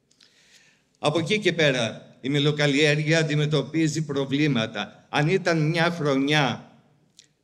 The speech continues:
που πήγε στραβά, λόγω ντάνε, λόγω οτιδήποτε,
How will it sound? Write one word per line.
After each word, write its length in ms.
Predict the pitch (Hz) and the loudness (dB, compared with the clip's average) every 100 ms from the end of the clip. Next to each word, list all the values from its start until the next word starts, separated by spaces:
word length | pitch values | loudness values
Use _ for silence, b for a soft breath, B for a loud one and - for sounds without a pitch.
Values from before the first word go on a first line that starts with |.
| _ | _
που 440 | - 170 147 147 147 | 0 2 2 -2 -4
πήγε 300 | 190 190 185 | -2 2 2
στραβά, 800 | - 165 151 147 156 127 98 - | 2 2 2 2 2 2 -2 -6
λόγω 360 | 151 190 170 160 | 2 4 4 2
ντάνε, 340 | 170 175 151 | 2 2 2
λόγω 600 | 123 160 156 151 120 120 - | 2 2 4 4 2 -2 -2
οτιδήποτε, 1040 | 165 160 147 139 127 135 131 180 180 175 | 0 2 2 2 2 -2 0 0 0 -4